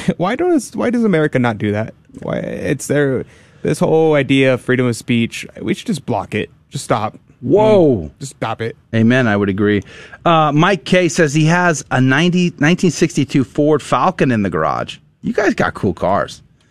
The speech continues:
Speaker 2: Like, I don't have the, the cool car story. I need a cool car story here. These, these cars are awesome. I'm looking them up. I'm just Googling them, and they're just a pretty amazing.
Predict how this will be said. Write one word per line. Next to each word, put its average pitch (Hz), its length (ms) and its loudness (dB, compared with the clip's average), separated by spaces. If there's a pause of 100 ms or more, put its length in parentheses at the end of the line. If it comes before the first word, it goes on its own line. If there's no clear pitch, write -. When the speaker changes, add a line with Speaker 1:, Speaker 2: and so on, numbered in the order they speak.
(420)
Speaker 2:
Like, 101 120 -4
I 220 120 0
don't 240 140 2
have 127 240 2
the, 101 100 0
the - 220 -6
cool 120 260 0
car 117 260 0
story. 67 420 -2 (200)
I 107 80 0
need 151 160 2
a 101 40 -4
cool 107 200 -2
car 92 240 0
story 71 340 -4
here. 78 160 -2
These, 151 300 0 (200)
these 190 200 2
cars 110 340 0
are 65 160 -4
awesome. 104 300 -2 (220)
I'm 165 140 4
looking 220 300 2
them 135 160 2
up. 143 260 0
I'm 120 160 -2
just 123 300 -6
Googling 143 440 0
them, 92 180 -2
and 87 180 -2
they're 107 100 0
just 151 200 -6
a - 40 -6
pretty 101 220 0
amazing. 85 420 -2